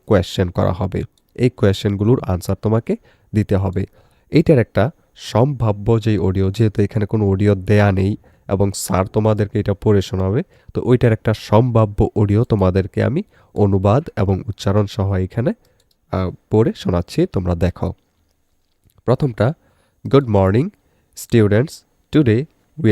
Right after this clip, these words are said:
are going to talk about the population of Bangladesh। Bangladesh is a small country because its land area is small।" অর্থাৎ, সুপ্রভাত ছাত্রছাত্রীরা,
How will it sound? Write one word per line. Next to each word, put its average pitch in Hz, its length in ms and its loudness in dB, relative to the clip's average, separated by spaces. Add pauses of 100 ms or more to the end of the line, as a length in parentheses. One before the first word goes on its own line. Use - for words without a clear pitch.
are 98 60 2
going 156 440 0
to 120 100 0 (120)
talk 110 220 4 (120)
about 95 320 0
the - 240 -4 (140)
population 139 600 0
of 95 300 -2 (280)
Bangladesh। 95 560 0 (540)
Bangladesh 110 680 0
is 104 80 0
a 98 40 4
small 113 460 2 (100)
country 104 400 0
because 98 460 0
its - 160 -10 (320)
land 123 260 4 (120)
area 101 440 2
is 143 140 2 (220)
small।" 92 460 -6
অর্থাৎ, 135 320 -4 (380)
সুপ্রভাত 107 880 0 (120)
ছাত্রছাত্রীরা, 101 760 0